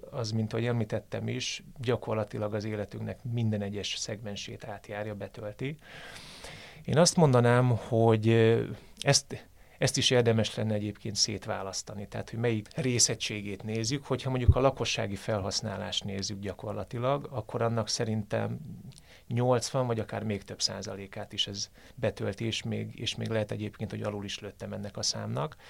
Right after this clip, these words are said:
De úgy en bloc egyébként az ipari felhasználását illetőleg, és akkor itt bekapcsolódhat egyébként maga az űripar is, akkor az, azért léteznek olyan fajta,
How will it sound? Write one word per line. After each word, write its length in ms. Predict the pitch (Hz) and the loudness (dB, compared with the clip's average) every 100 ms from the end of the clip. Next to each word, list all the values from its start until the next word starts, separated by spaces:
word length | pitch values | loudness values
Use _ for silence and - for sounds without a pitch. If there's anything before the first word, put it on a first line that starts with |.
| - - - - - - | -18 -16 -16 -16 -14 0
De 220 | 113 120 | 8 8
úgy 140 | 123 | 10
en 180 | 139 170 | 10 10
bloc 320 | 165 120 - - | 10 6 4 -4
egyébként 460 | 117 113 - 107 | 0 0 0 0
az 100 | 107 | 2
ipari 300 | 127 139 117 | 2 4 4
felhasználását 1000 | - 113 104 107 - 104 101 101 - 107 | 4 2 4 2 0 -2 -2 -2 -4 -6
illetőleg, 500 | 107 104 107 110 104 | -6 -8 -6 -4 -4
és 160 | 101 - | -4 -6
akkor 200 | 117 113 | -4 -2
itt 160 | 110 - | -4 -2
bekapcsolódhat 1040 | 123 120 139 - - 107 104 - - 104 - | 2 4 4 -2 -4 -4 -6 -4 -2 -2 -4
egyébként 520 | 131 110 110 - 110 | -6 -4 -4 -6 -4
maga 200 | 107 104 | -4 -2
az 120 | 104 101 | -4 -4
űripar 440 | 101 98 104 101 | -6 -6 -6 -6
is, 300 | 123 - - - - - | -4 -4 -6 -16 -20 -18
akkor 280 | - - | -8 0
az, 180 | 113 104 - - - - - | 2 0 -6 -16 -18 -18 -6
azért 280 | 107 117 113 | 2 4 6
léteznek 520 | 143 151 127 113 - | 4 4 4 4 2
olyan 280 | 120 113 101 | 2 4 2
fajta, 960 | - - - 120 107 98 - 107 101 | -4 -12 0 6 6 4 0 0 0